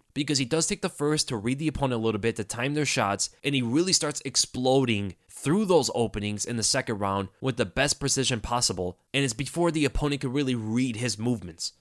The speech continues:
The second round is where it takes time for the opponent to understand what Conor is doing. That is why I do believe that Holloway will start to figure out Conor McGregor in the third,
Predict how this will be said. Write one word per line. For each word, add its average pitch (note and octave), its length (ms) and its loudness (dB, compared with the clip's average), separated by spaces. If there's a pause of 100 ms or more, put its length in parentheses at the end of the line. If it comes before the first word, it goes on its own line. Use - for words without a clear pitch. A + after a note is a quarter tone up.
(200)
The B2 100 0
second F#3 360 2
round C#3+ 280 2
is B2 120 -2
where C#3 140 0
it C3 80 -2
takes C#3 240 -2
time C3 240 -2
for C3+ 120 -6
the A#2+ 100 0
opponent A#2+ 420 0
to B2+ 180 -4
understand A#2+ 360 -2
what G#2+ 80 -2
Conor G#2 260 -2
is F#2+ 140 -6
doing. G#2+ 300 -2 (100)
That C#3+ 260 0
is D3+ 160 2
why D3 120 2
I C3+ 100 4
do C3 180 2
believe A#2+ 380 0
that A#2 80 0
Holloway A#2 340 2
will A2 140 -2
start A#2 200 0
to A2 60 -10
figure A#2 320 0
out A2 100 2
Conor A2 280 -2
McGregor G#2+ 320 -2
in G#2 140 -6
the G2 60 -6
third, A#2+ 420 2